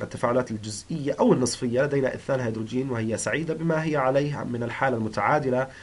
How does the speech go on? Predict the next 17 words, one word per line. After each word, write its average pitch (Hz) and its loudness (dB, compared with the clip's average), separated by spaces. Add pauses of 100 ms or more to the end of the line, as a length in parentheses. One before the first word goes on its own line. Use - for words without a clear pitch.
(360)
ينتهي 170 6
بها 143 2
الحال، 120 0 (720)
آه، 113 0
ينتهي 110 0
بها 113 -2
الحال 123 0
لتصبح 117 -6
اثنان 120 -2 (120)
اتش - -8
تو، 131 -2 (260)
أو 110 -2
يمكن 151 0
كتابة 135 0 (140)
أربع 170 2
هيدروجينات. 107 -2 (880)
مهم. 123 -6